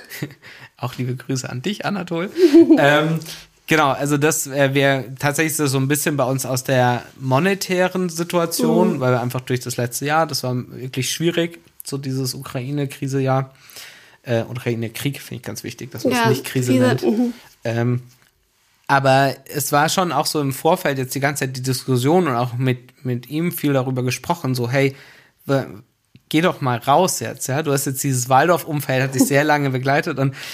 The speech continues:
Speaker 1: wir hatten jetzt so, wo, so mit der Pokalübergabe haben wir natürlich noch ein, äh, tieferes Gespräch auch gehabt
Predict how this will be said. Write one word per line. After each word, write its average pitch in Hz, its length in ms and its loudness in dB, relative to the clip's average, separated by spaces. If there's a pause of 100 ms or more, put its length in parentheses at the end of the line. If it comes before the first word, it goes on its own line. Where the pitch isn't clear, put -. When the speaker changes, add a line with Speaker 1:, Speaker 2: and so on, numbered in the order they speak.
(140)
Speaker 1:
wir 139 120 4
hatten 147 160 0
jetzt 151 180 2
so, 139 220 0
wo, 135 320 2
so 131 500 0
mit 147 240 0
der 143 80 4
Pokalübergabe 135 840 0
haben 131 120 -2
wir 123 80 0
natürlich 127 360 -4
noch 127 180 -4
ein, 123 280 -4
äh, 127 480 -6
tieferes 131 380 -4
Gespräch 143 480 -2
auch - 140 -6
gehabt 139 360 -4